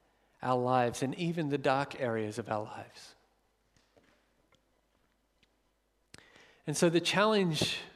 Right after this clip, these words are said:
for us, and this isn't a challenge that's limited just to today,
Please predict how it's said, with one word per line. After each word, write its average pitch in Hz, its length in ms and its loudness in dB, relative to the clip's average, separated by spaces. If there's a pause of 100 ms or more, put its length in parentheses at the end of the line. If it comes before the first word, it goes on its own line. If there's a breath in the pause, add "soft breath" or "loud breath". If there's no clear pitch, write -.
(120)
for 165 200 4
us, - 560 2 (760 soft breath)
and 143 120 0
this 175 160 4
isn't 202 240 6
a 170 80 4
challenge 196 520 2
that's 165 220 0
limited 175 460 6
just 170 320 4
to 175 100 0
today, 127 540 2